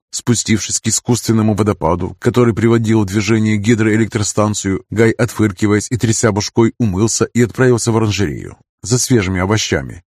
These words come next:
Из-под ног порскнули в разные стороны пеструхи, эдакие полудикие генно-модифицированные аналоги кур.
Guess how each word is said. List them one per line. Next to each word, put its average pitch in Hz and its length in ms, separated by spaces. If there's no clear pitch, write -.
Из-под 117 360
ног 87 280
порскнули 117 520
в 104 60
разные 107 300
стороны 113 420
пеструхи, 95 720
эдакие 110 440
полудикие 113 720
генно-модифицированные 113 1200
аналоги 113 520
кур. - 360